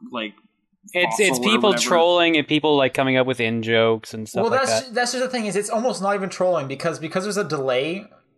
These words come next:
Speaker 3: in
Speaker 1: Yeah.
Speaker 3: Twitch, they don't
Speaker 2: Mm.
Speaker 3: even know, like, they're thinking, "I think you need to move left," but by the time your command gets there, if it even reads your command, they need to actually move up now.
Speaker 1: Yeah, like,
Speaker 3: So it's
Speaker 1: left
Speaker 3: just
Speaker 1: might be
Speaker 3: like
Speaker 1: useless.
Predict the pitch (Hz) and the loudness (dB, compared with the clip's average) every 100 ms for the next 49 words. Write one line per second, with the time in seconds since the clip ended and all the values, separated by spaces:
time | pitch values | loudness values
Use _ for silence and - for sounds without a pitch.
0 | - 151 151 147 113 101 - - 165 247 | -10 -4 0 2 2 0 -4 -4 -2 0
1 | 240 247 214 190 220 202 175 160 170 185 | 0 0 0 2 2 2 0 -2 -2 -2
2 | - 233 233 185 - - - 151 165 262 | -2 -4 -4 -6 -8 -18 -8 -6 -6 -6
3 | 220 226 214 202 196 143 190 143 139 - | -6 -6 -4 -4 -4 -2 -2 0 -4 -6
4 | 175 180 180 175 208 180 165 175 175 170 | -2 -2 0 -2 -2 0 0 -2 -2 -2
5 | 165 170 156 143 151 - 196 196 - - | -2 -4 -6 -6 -4 -2 -2 -4 -8 -6
6 | 185 208 208 190 165 180 143 139 156 - | -4 -4 -2 -2 0 -2 -2 -2 -4 -2
7 | 196 226 233 220 151 165 170 165 165 - | -2 -2 -4 -6 -6 -4 -2 -2 -2 -4
8 | 160 147 104 117 - 98 - - 147 135 | -6 -6 -6 -8 -8 -16 -16 -4 0 0
9 | 107 139 156 151 175 147 170 123 131 123 | 0 2 2 2 2 2 2 2 0 0
10 | 107 92 - | -6 -12 -14